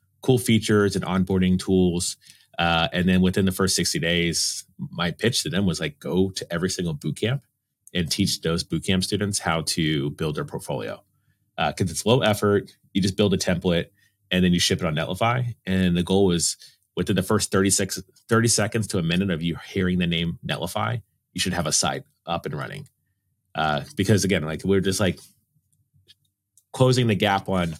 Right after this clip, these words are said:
things like S three and GitHub Pages, and we would just make it a lot easier. Um, so it was possible. Uh, so when I joined, I did just that. Like, I would go do a conference talk at a, in a city.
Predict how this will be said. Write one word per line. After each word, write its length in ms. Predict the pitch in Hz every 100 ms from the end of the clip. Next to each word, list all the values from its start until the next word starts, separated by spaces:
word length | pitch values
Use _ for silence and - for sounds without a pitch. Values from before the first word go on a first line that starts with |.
| _ _ _ -
things 180 | 123 107
like 160 | 101 117
S 160 | 120
three 380 | - 101 101 98
and 160 | 92 87
GitHub 240 | 95 85
Pages, 540 | 85 90 82 80 76 - - - _ _ _ _ _ - - -
and 220 | 101 95
we 80 | 104
would 80 | 92
just 120 | 85
make 100 | 95
it 60 |
a 40 | 90
lot 140 | 82
easier. 400 | 92 87 76 69 _ _ -
Um, 320 | 80 73 71
so 500 | - 85 76 73 - _ _ _ _ _
it 40 | 98
was 120 | 78
possible. 580 | - 87 - 69 64 - _ _ _ _ -
Uh, 300 | 82 78 71
so 400 | - 90 85 80
when 200 | 82 82
I 120 | 76
joined, 600 | 67 82 110 87 76 69 _ _ -
I 60 |
did 160 | 90 80
just 220 | 76 -
that. 260 | 85 76 71
Like, 140 | -
I 180 | 73 71
would 200 | 82 73 - - _ _ _ _ -
go 200 | 101 104
do 440 | 95 104 98 95
a 80 | 90
conference 400 | - 92 98 92
talk 240 | 98 90
at 80 | 87
a, 100 | 87
in 80 | 87
a 60 | 90
city. 380 | - 101 139